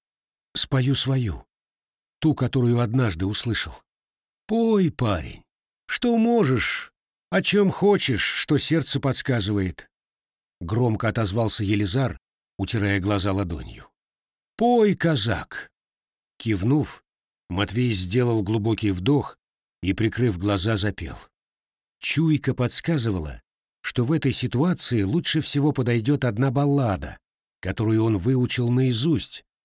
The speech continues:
только ради её жёсткого чеканного текста. И теперь она подходила к обстановке больше всего. Иду на "вы". Выводя мотив, Матвей жалел,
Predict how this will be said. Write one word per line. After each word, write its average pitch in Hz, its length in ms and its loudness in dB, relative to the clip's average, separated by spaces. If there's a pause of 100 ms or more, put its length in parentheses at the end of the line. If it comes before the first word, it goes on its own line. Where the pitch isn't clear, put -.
(360)
только 110 300 0
ради 113 260 0
её 113 300 2
жёсткого 87 640 -2
чеканного 110 580 -2
текста. - 500 -12 (800)
И 98 160 2
теперь 127 480 0
она 123 180 2
подходила 117 540 0
к - 60 -4
обстановке 113 640 -2
больше 98 340 -2
всего. - 480 -8 (800)
Иду 113 460 2
на 143 200 2
"вы". 127 360 0 (680)
Выводя 110 600 0
мотив, 117 580 0
Матвей 113 420 0
жалел, 113 640 0